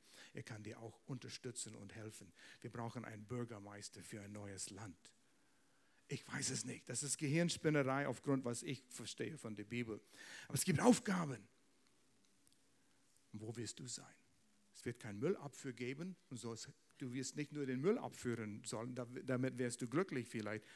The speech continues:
Es gibt keinen Müll in der Himmel, in der Ewigkeit. Ich weiß es nicht, aber es wird herrlich sein, es wird gewaltig sein. Aber es wird alles hier bestimmt zu meiner Lebzeit.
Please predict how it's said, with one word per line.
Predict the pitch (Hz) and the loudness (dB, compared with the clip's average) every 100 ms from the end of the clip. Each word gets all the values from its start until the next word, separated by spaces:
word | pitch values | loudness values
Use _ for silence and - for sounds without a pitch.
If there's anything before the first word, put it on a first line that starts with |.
| - | -14
Es | - | -10
gibt | 120 | -8
keinen | 156 143 | -4 -2
Müll | 120 104 | 0 0
in | 92 | -4
der | 95 | -6
Himmel, | 104 90 - _ _ _ _ | -6 -8 -12 _ _ _ _
in | - | -8
der | - | -6
Ewigkeit. | 113 104 95 - 95 - - - - - | -4 -4 -8 -10 -14 -16 -20 -20 -20 -10
Ich | - - | -4 4
weiß | 330 254 | 6 6
es | 247 | 6
nicht, | 247 214 190 | 8 6 6
aber | 190 | 4
es | - | 6
wird | 196 147 | 6 6
herrlich | 135 226 233 185 | 4 2 2 2
sein, | - 160 | 0 0
es | 147 143 | -2 -2
wird | 139 | -2
gewaltig | 175 165 185 175 131 | -2 -4 -6 -6 -2
sein. | - 110 95 - - - - - - | -2 -4 -12 -18 -18 -14 -12 -12 0
Aber | - 175 147 107 - - _ _ _ _ _ _ - | 8 10 10 6 0 -20 _ _ _ _ _ _ -8
es | 113 | -4
wird | 107 - | -4 0
alles | 165 208 196 - - - _ - - | 2 4 2 0 -6 -14 _ -20 -18
hier | - 143 160 | 0 2 2
bestimmt | 175 - 123 101 - - - _ _ _ _ - | 0 0 0 0 -4 -14 -18 _ _ _ _ -14
zu | - | -10
meiner | 98 98 123 | -8 -8 -8
Lebzeit. | 113 90 - - | -10 -12 -16 -18